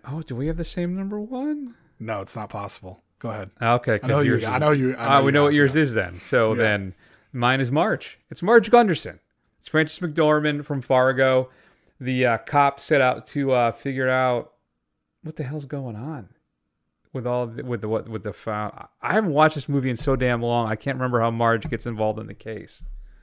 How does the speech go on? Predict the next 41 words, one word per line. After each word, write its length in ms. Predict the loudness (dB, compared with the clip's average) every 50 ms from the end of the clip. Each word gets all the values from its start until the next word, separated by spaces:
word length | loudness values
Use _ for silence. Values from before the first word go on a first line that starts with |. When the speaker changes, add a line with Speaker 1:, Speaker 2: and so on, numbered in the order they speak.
| _ _ _
Speaker 2:
Well, 280 | -6 -4 -4 -4 -4 -4
she's 240 | -6 -6 -4 -4 -4
a 60 | -4
cop, 420 | -2 -4 -4 -2 -4 -4 -6 -10 -18 _ _
and 460 | -10 -8 -8 -6 -8 -8 -8 -10 -8 -8
basically 540 | -6 -6 -4 -6 -6 -6 -6 -4 -4 -4
they 580 | -4 -4 -4 -2 -2 -2 -2 -2 -2 -4 -8 -10 -16 -20 -20 -20 -20 -20 -20 _ _ _ _
find 880 | -14 -14 -6 -2 -2 0 0 0 -2 -2 -4 -6 -6 -6 -6 -6 -8 -10 -10 -8
a 640 | -6 -4 -4 -4 -4 -4 -4 -4 -6 -6 -8 -10 -12 -18 _ _ _ -8
Speaker 1:
A 40 | -6
dead 40 |
Speaker 2:
abandoned 300 | 0 2 2 2 2 0
Speaker 1:
trooper. 260 | 0 0 0 2 2 0
Speaker 2:
car. 360 | 0 0 -2 -6 -10 -14 _ _ _ _ _ _
Right. 280 | -10 -8 -8 -8 -10 -14 _ _ _ _ _ _ _ _ _ _ _ -8
Speaker 1:
And, 140 | -4 -2
uh, 100 | -2 -2 -2
yeah, 220 | -2 -2 -2 -2
that's 260 | 0 -2 -4 -4 -4
it. 140 | -6 -8 -8 -8
There's 140 | -10 -12 -12
a 60 | -6
dead 220 | -2 -2 -2 -2
trooper, 500 | -4 -8 -10 -8 -6 -4 -2 -2 -2 -2
and 260 | -4 -6 -8 -8 -8 -8
there's 180 | -8 -8 -6
got 200 | -6 -6 -6 -4
dealer 240 | -6 -4 -2 -2 -2
plates 380 | -4 -4 -4 -4 -4 -4 -6 -8
on 180 | -8 -8 -10
it. 80 | -14 -18 _ _ _ _ _ _ _ _ _ _ -20 -20 -20 _ _
And 80 | -10 -6
that's 200 | -6 -6 -6 -6
how 140 | -6 -6 -6
she 180 | -6 -10 -14 -10
kinda 220 | -10 -8 -8 -8 -8
gets 200 | -8 -8 -6 -8
involved 280 | -10 -10 -12 -14 -16
with 100 | -16 -8
it. 60 | -2
Okay, 420 | 2 2 2 0 -2 -8 -12 -14